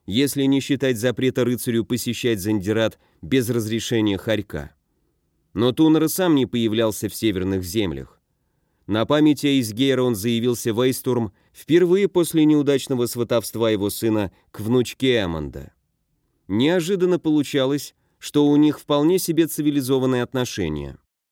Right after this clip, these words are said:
"Долго думал, как бы к тебе припереться и своему маскараду не навредить. Удружился всесветом, удружил", усмехнувшись, сказал лорд Зандирата. Эйсгейр вдруг заметил, что Тунор вовсе не сгорбленный.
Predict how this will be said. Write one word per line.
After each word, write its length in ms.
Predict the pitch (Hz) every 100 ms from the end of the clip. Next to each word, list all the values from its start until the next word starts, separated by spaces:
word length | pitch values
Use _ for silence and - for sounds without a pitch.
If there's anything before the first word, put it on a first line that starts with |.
| _ _ _ _
"Долго 520 | - 110 190 185 160 180
думал, 360 | 196 190 170
как 300 | 139 175 156
бы 160 | 147 151
к 40 |
тебе 400 | - 147 139 151
припереться 680 | 135 143 143 151 165 160 -
и 100 | 139
своему 420 | 131 135 143 143 143
маскараду 640 | 143 - 147 143 123 101
не 120 | 104
навредить. 680 | 101 95 98 95 90 90 - _ _ _ _ _
Удружился 840 | - 165 196 240 202 214 196 175 185
всесветом, 760 | - 156 147 147 151 135 139
удружил", 640 | 143 143 160 123 120 113 101 _ _ _
усмехнувшись, 840 | 95 123 147 147 - 185 - 131 107
сказал 460 | - 123 113 127
лорд 300 | 113 120 123
Зандирата. 840 | 90 113 117 117 107 85 76 65 64 _ _ _ _ _ _ _
Эйсгейр 640 | - 120 107 101 151 180 139
вдруг 320 | 107 143 123
заметил, 500 | 127 135 143 147 131
что 220 | - 131
Тунор 340 | 117 127 131
вовсе 380 | 131 131 127 143
не 120 | 147
сгорбленный. 720 | 156 156 170 90 85 78 69